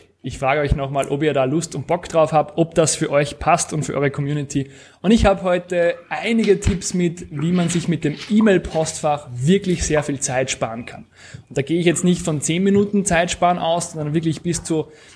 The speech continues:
zwei, drei, vier Stunden pro Monat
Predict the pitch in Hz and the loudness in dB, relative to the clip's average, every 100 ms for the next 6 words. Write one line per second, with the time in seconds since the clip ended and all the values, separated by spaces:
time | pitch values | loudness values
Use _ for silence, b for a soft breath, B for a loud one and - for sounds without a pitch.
0 | B - 151 165 175 156 160 160 170 180 | B 2 4 4 2 2 2 0 2 2
1 | 175 - 170 175 165 143 151 151 175 202 | 2 0 0 2 0 0 -2 2 2 4
2 | 185 180 | 2 -2